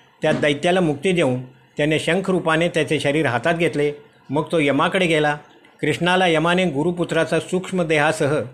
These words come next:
जीवात्मा आणून दिला. मग कृष्णाने गुरुपुत्राला सुंदर देह दिला. भूलोकी समुद्र तीरावर त्याला आणले. सांदीपनींना पुत्रभेट घडवली. सांदीपनी, कृष्ण व गुरुपुत्र आश्रमात आले.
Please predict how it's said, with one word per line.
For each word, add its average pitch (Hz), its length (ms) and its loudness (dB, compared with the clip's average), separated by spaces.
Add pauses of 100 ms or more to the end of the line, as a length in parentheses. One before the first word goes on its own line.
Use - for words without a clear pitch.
(340)
जीवात्मा 170 520 0
आणून 156 220 0
दिला. 131 320 0 (380)
मग 151 120 0
कृष्णाने 160 520 0
गुरुपुत्राला 151 680 0
सुंदर 151 380 -2
देह 147 320 0
दिला. 127 260 0 (500)
भूलोकी 180 580 0
समुद्र 180 720 -2
तीरावर 165 460 2
त्याला 156 240 2
आणले. 147 380 2 (420)
सांदीपनींना 170 680 2
पुत्रभेट 160 520 -2
घडवली. 131 380 0 (560)
सांदीपनी, 185 640 0 (380)
कृष्ण 175 420 0 (320)
व 147 100 0
गुरुपुत्र 165 540 -2
आश्रमात 160 420 0
आले. 131 240 0